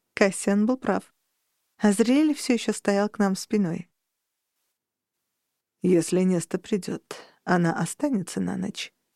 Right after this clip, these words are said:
Кассиан вдруг обнаружил, что верхний сифон на левой руке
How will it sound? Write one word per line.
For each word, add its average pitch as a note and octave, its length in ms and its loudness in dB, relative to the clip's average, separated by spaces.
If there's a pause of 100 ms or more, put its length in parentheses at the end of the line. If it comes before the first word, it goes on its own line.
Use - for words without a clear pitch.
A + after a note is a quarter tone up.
(460)
Кассиан A#3 580 0
вдруг G3 460 0
обнаружил, F#3+ 720 0
что - 220 -4
верхний F3+ 520 0
сифон F#3+ 520 -4
на F#3 160 2
левой E3+ 260 0
руке F3+ 380 -4